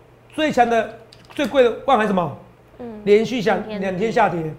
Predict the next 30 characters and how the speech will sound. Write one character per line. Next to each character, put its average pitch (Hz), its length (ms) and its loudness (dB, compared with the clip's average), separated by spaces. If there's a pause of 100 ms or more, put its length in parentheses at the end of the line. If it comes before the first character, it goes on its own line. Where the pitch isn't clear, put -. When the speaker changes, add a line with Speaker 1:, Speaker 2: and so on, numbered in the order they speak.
(140)
Speaker 2:
对 220 180 -8
啊。 175 160 -12
Speaker 1:
应 226 80 -6
该 240 100 6
说 254 120 2
连 226 180 4
续 233 120 -2
三 226 180 2
天 233 80 0
的 214 80 0
黑 214 140 2
K， 208 320 0
来 196 60 -2
看 208 100 0
清 208 100 -2
楚。 156 160 -6 (320)
Speaker 2:
是。 190 80 -16 (3750)
Speaker 1:
连 202 140 2
续 247 80 0
三 240 160 2
天 240 100 2
下 220 160 4
跌。 170 180 -4 (360)
Speaker 2:
对。 - 180 -18 (300)
Speaker 1:
连 208 140 2
续 254 40 0
三 240 140 2
天 233 100 4
黑 220 140 2
K， 202 280 0